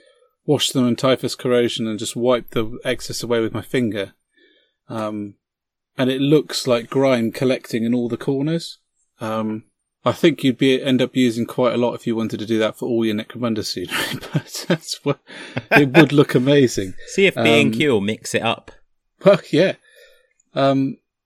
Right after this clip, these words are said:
Speaker 1: so yeah, no, I'm really, really happy with that they're all done. I was, I had a thi-, a feeling to get all the models I'd painted for two thousand seventeen and get them out on a table, 'cause it might be one of my most productive years yet, 'cause I think I did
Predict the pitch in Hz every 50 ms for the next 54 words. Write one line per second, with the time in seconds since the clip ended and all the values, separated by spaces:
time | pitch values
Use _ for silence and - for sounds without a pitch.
0 | _ - - - 180 208 214 196 180 202 202 190 185 175 190 185 180 175 170 -
1 | 180 170 170 160 139 165 156 - - - 135 127 127 120 127 131 127 127 123 117
2 | - 127 113 - - - - - - - 214 240 233 196 - - - - - 185
3 | 185 226 220 - _ _ _ _ _ - - 175 - - - - 190 160 143 -
4 | - - - - 214 190 139 117 101 98 92 - - 143 135 156 170 170 170 160
5 | 151 156 151 143 139 - - 127 - - 147 147 139 131 - 95 - - - -
6 | - 123 120 123 117 107 - 113 - - 123 117 113 - - 135 120 95 90 95
7 | - 131 123 - - 120 113 113 - - 113 113 107 - - 127 120 120 127 143
8 | 147 151 _ _ _ - - - - - _ - - - - 143 113 - - -
9 | - - - - _ _ _ _ _ - - 151 139 143 147 160 165 160 127 -
10 | - 117 110 107 110 117 117 117 117 117 113 120 117 117 117 113 - - 127 117
11 | 135 123 - - - 123 117 131 127 123 127 123 - - 160 165 160 - - 165
12 | 180 185 - - 294 311 269 - 233 185 - 131 117 117 -